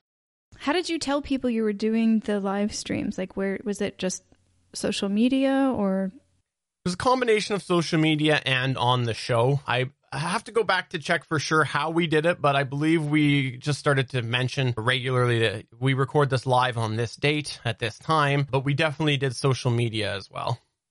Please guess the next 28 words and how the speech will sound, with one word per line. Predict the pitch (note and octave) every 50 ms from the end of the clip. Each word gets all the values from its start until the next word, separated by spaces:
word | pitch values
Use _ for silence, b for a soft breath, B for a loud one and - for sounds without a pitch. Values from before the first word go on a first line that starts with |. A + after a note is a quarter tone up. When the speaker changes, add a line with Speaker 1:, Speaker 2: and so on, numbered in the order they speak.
| _ _ _ -
Speaker 1:
Have | - A#3+ C#4+ C#4
you | D#4+ E4+ D#4+
heard | D#4 E4 D#4
back | D4 C4 C4 D#4 - -
from | - F4 E4 D#4+
the | E4
community | E4 - D4+ D4 C#4+ C#4 C4+ C4+ B3+ A#3+ A3
at | - -
all, | G#3+ A#3+ B3+ C4 C4 B3+
or | A#3 G#3 G3 G3
your | - - G#3 G#3+ G#3
listeners, | G3+ G#3+ G#3+ - A3+ G#3+ G#3 G#3 G3+ G3 -
whether | - F3+ F#3 F#3 F#3
it | F3+ -
be | F#3+ F#3 F3
during | F3+ F3 F3 F3+ F#3+
the | F3+
live | F3+ F3+ F3+ F#3 F3+ -
streams | - G3+ G3 G3 G3 F#3+ - G3
or | F#3+ F#3 F3+ F#3 F#3 _ _ _ -
in | A3 A3+
the | A3 G3+
podcast | - G#3+ G3+ G3 - F#3+ F3+ F#3+ - - -
itself, | - - - - A3+ G#3+ G#3 F#3+ F#3 - - -
on | G3+ F#3+ F#3 F3+ E3+ F3 F3+ F3 -
them | G3 G#3 G3 F#3+ G3 G3 G3 F#3+ F#3
forming, | - - G3+ G3+ G3 G3 F#3+ F#3+ F#3 F3+ F3+ F3+
like, | G2+ G#2 - - - - -